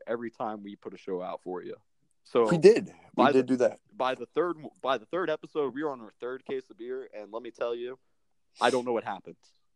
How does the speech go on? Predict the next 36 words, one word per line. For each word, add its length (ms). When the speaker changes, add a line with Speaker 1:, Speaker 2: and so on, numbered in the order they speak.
Speaker 1:
I 80
d-, 180
I 60
don't 180
know 60
what 120
happened. 220
I 60
still 180
haven't 180
even 240
listened 380
to 80
the 200
actual, 520
you 80
know, 120
episode. 460
Speaker 2:
<laughs> 40
I, 120
I 100
haven't 220
listened 360
to 160
'em 120
either, 240
man. 220
I'm 100
Speaker 1:
You 80
Speaker 2:
kind 160
of 120
scared 440
to 80
listen 280
to 160
'em. 100